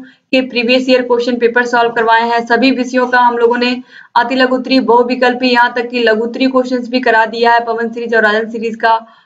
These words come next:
और ये ठाकुर series तो हम आपको पढ़ा ही रहे हैं। तो इस तरीके से हमने कोशिश की है कि आप लोगों के सभी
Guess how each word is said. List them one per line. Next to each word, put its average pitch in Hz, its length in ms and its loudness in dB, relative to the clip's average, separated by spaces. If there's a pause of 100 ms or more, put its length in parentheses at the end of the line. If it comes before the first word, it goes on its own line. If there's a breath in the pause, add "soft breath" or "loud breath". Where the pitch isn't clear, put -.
और 240 160 0
ये 254 120 -2
ठाकुर 240 320 -2
series 233 300 -8
तो 247 80 0
हम 226 100 0
आपको 226 260 0
पढ़ा 226 200 0
ही 202 140 0
रहे 190 120 -2
हैं। 202 220 -14 (300 soft breath)
तो 302 80 0
इस 285 200 0
तरीके 302 300 0
से 285 140 0
हमने 277 220 2
कोशिश 262 340 -2
की 269 200 2
है 269 80 4
कि 269 180 -2
आप 247 180 0
लोगों 254 180 2
के 262 160 -4
सभी 294 580 0